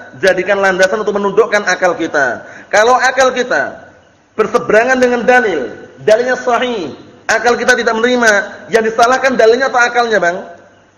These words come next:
Akalnya. Jangan dalil diakal-akali. Paham ya? Tapi bagaimana caranya akal tunduk dengan dalil itu penting sekali. Na'am barakallahu fikum.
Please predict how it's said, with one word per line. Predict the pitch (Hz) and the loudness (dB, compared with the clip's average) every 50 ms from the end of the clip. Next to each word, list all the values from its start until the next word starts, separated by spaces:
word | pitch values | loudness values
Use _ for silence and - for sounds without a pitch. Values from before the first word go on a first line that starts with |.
| _ _ _ _ _ _ _ _ _ _ _ - _ _ _ _ _ _ _ - - | _ _ _ _ _ _ _ _ _ _ _ -20 _ _ _ _ _ _ _ -6 -2
Akalnya. | 196 220 220 - 240 247 247 247 233 220 202 175 151 131 113 104 - - - - - _ - - | -2 -2 0 0 0 2 2 0 0 -2 -2 -2 -4 -6 -8 -12 -16 -20 -20 -20 -20 _ -18 -8
Jangan | 139 - 226 208 196 196 196 220 262 277 254 - | -2 0 2 2 2 0 0 0 -2 -2 0 2
dalil | 220 190 170 170 220 262 247 180 | 2 2 4 4 2 2 2 2
diakal-akali. | 220 214 220 220 220 240 240 247 247 247 262 269 277 277 269 254 233 220 202 - - - - - - - _ _ | -2 -2 -2 0 -2 0 0 0 0 0 0 -2 -2 -2 -2 -4 -6 -6 -8 -10 -16 -20 -20 -20 -20 -20 _ _
Paham | - 196 226 226 | -4 -2 0 0
ya? | 214 214 214 226 226 - - - - - - - | 0 0 0 0 -2 -6 -12 -16 -20 -20 -12 -4
Tapi | - 226 254 269 277 262 | -2 -2 0 0 0 2
bagaimana | 214 233 214 226 233 233 226 220 | 2 2 2 2 2 2 2 2
caranya | 233 233 247 247 240 226 214 | 2 2 2 2 2 2 2
akal | 214 214 226 240 240 220 | 2 2 0 -2 -2 -2
tunduk | 220 233 208 185 180 247 233 175 | 0 0 0 2 2 2 2 2
dengan | 196 190 190 202 233 269 302 311 - - - - - - | 0 2 2 2 2 2 0 -4 -8 -12 -18 -20 -20 -12
dalil | 139 135 190 202 214 226 226 214 202 190 | -4 0 2 4 4 4 2 2 0 0
itu | 220 | -2
penting | 208 196 196 196 180 | -4 -4 -6 -6 -6
sekali. | 185 175 175 165 151 135 113 98 - - - - - | -4 -2 -2 -2 -2 -4 -10 -12 -16 -20 -20 -16 -8
Na'am | 151 170 165 165 156 | -4 -4 -2 -2 0
barakallahu | 160 156 151 151 156 151 143 135 - | 0 0 0 0 0 0 0 -2 -4
fikum. | 160 143 147 131 | -6 -8 -8 -10